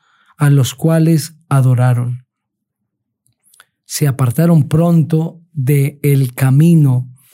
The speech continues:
en que anduvieron sus padres, que obedecían a los mandamientos de Jehová. Ellos no hicieron así.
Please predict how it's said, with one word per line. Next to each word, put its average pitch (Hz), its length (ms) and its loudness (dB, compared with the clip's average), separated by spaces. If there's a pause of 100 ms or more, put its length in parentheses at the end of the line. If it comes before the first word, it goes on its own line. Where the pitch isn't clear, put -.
(460)
en 139 160 0
que 143 160 -4
anduvieron 135 540 2
sus - 240 -6
padres, 123 640 -4 (340)
que - 120 -2
obedecían 175 880 0
a 156 100 0
los 151 300 0
mandamientos 147 800 2
de 139 100 0
Jehová. 127 560 -4 (580)
Ellos 175 680 -2
no 139 260 2
hicieron 127 580 0
así. 120 420 -8